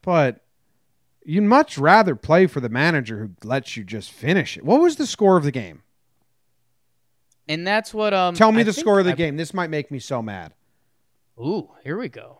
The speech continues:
Speaker 2: John Boy's running hot, baby. I love it.
Speaker 1: There's only,
Speaker 2: And,
Speaker 1: there's
Speaker 2: uh,
Speaker 1: only, okay, I need two pieces of information to decide how mad I am
Speaker 2: Okay.
Speaker 1: about this.
Speaker 2: Let me know. What, what
Speaker 1: About,
Speaker 2: else do you need?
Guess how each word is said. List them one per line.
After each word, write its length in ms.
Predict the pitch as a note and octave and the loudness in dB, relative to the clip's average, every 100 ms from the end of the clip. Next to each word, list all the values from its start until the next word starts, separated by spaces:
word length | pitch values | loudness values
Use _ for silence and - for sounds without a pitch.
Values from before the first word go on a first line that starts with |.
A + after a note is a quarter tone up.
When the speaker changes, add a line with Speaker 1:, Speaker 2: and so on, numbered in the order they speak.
| _ | _
Speaker 2:
John 240 | - C#3 G3 | -14 -12 -10
Boy's 240 | C3 G#2+ | -12 -12
running 240 | A#2 G#2+ F#2+ | -16 -16 -16
hot, 540 | - - A3+ A#3 - | -12 4 4 4 0
baby. 340 | A#2 G#2 - A2 | -14 -14 -18 -20
I 60 | |
love 460 | A2 A#2 D3 A3+ B2+ | -14 -4 2 2 0
it. 120 | G#2 _ _ _ | -16 _ _ _
Speaker 1:
There's 160 | E3 E3 | 0 2
only, 200 | A#3+ G#3 | 4 4
Speaker 2:
And, 180 | C#3 C3+ | 2 0
Speaker 1:
there's 200 | C3+ F3 | 2 4
Speaker 2:
uh, 40 | |
Speaker 1:
only, 380 | G#3 G3+ F3+ C3 _ _ _ _ _ _ _ _ _ | 4 4 0 -2 _ _ _ _ _ _ _ _ _
okay, 280 | C#3+ C#3+ B2 | -8 -6 -4
I 40 | B2+ | -2
need 300 | D#3 C#3+ - | -2 -4 -4
two 340 | F3+ G3 G#3 _ | 0 0 -2 _
pieces 320 | F#3 E3+ D#3 | -4 -2 -4
of 80 | D3 | -2
information 600 | D3+ C#3 C3 A2+ - G#2 | -2 -2 -4 -6 -8 -14
to 60 | G#2+ | -14
decide 320 | G#2 A#2 A2+ | -10 -8 -4
how 140 | A#2+ | -4
mad 300 | A#2 A2+ G#2+ | -4 -4 -6
I 80 | G#2 | -6
am 120 | G2 | -10
Speaker 2:
Okay. 160 | F2+ D3 | -6 -8
Speaker 1:
about 100 | F3 | -8
this. 220 | D2+ - _ _ _ _ _ _ _ | -16 -20 _ _ _ _ _ _ _
Speaker 2:
Let 120 | B2+ | -12
me 100 | D3+ | -8
know. 300 | E3 B2+ G#2+ _ | -8 -8 -12 _
What, 20 | |
what 100 | C3+ | -4
Speaker 1:
About, 260 | B2 B2 A#2+ | 0 2 2
Speaker 2:
else 180 | D3 | -4
do 120 | - D3+ | -12 -10
you 80 | |
need? 120 | D3+ | -8